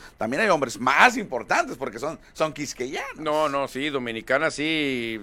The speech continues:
Speaker 2: siempre, Cristian, siempre. Nada más mencionando Robinson Cano, que para <laughs> muchos puede ser Salón de la Fama.
Speaker 1: Exactamente, Robinson Cano. No, no, no lo veo yo, Manuel.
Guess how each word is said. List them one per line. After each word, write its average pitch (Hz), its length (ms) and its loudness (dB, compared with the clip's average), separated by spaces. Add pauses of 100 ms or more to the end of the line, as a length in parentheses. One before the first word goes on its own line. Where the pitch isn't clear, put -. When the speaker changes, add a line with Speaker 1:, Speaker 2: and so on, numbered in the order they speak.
Speaker 2:
siempre, 190 460 2
Cristian, 123 280 -4
siempre. 233 500 6
Nada 240 260 10
más 254 280 6
mencionando 214 580 0
Robinson 208 680 4
Cano, 160 480 8 (340)
que 160 140 6
para 151 260 12
<laughs> - 0 -
muchos 214 420 2
puede 202 300 4
ser 220 400 4
Salón 147 400 2
de 233 80 -2
la 185 120 0
Fama. 277 340 -2 (280)
Speaker 1:
Exactamente, 110 840 0
Robinson 127 640 2
Cano. 110 500 4
No, 214 140 -6
no, 262 180 0
no 214 80 2
lo 381 160 2
veo 117 260 4
yo, 95 140 -2
Manuel. 85 260 -14